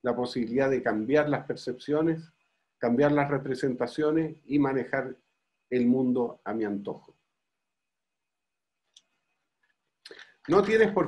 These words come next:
justo el darte a ti mismo sin sabores, no habiendo dado jamás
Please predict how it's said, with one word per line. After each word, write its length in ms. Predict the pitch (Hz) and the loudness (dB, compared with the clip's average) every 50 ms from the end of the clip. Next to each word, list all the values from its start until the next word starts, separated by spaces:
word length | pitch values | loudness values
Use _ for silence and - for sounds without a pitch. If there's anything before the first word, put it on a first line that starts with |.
| - - | 0 -2
justo 480 | 208 202 202 - - - - 202 190 185 - - - - | -2 -2 -2 -4 -2 2 2 2 2 0 -2 -8 -8 -2
el 320 | - 131 131 123 117 120 - | 0 0 0 0 -2 0 2
darte 380 | 175 185 202 196 - - 190 | 4 4 4 2 0 -2 -2
a 60 | 175 - | 0 0
ti 100 | 160 151 | 2 6
mismo 340 | 160 165 160 156 160 151 | 6 6 6 6 2 -2
sin 180 | 147 - 151 143 | 0 0 0 0
sabores, 680 | 143 - 151 151 156 185 190 190 196 196 190 196 - - - | 0 2 2 2 4 4 2 4 2 0 -2 -4 -8 -8 -4
no 120 | 139 151 | -2 0
habiendo 420 | 143 147 156 160 156 151 147 147 139 | 0 2 2 2 2 2 2 0 2
dado 340 | 143 143 147 143 135 127 | 2 4 4 4 2 0
jamás 460 | - - 127 127 131 135 - - - | -2 -4 -4 -4 -4 -6 -8 -12 -20